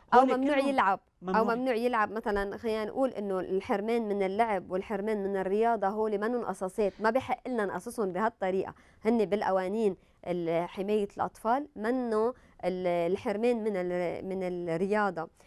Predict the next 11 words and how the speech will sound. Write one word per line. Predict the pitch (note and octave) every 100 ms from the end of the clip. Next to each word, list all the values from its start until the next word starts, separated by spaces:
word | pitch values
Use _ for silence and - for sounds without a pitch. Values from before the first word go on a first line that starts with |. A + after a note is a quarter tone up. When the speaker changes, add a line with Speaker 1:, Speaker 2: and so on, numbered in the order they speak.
| - -
Speaker 1:
الحرمان | - A#3 G3+ G#3+ G#3+ G3
من | G3+ F#3+
الأكل، | F#3 F3+ F3 F3 E3+ E3+ D#3+ - B3+ - E3
من | E3+
الطعام، | F3 - E3+ A3+ A#3 F3+ - - -
ومن | G3 G3
إنه | G3 G#3 F#3+
نعرض | F#3+ F#3 A#3 B3+
جسده | G#3 A#3 A3 F#3+
للولد | F#3+ G3+ A3
Speaker 2:
للأسف. | D#3+